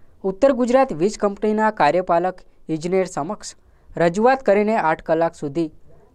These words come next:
થ્રી ફેઝ વીજળી મળી રહે તે અંગે માંગ કરી છે.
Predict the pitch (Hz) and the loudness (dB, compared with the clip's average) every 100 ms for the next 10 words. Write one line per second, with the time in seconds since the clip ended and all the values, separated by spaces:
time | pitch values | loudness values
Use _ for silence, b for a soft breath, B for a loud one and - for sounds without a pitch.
0 | - - 180 180 196 226 190 160 170 202 | -10 0 2 4 4 2 2 -4 -2 -4
1 | 160 160 185 180 185 165 123 123 196 165 | 0 0 2 0 0 -4 -6 -8 -10 -12
2 | - - b b 156 175 233 151 123 - | -14 -20 b b 0 2 2 -2 -8 -10
3 | - | -12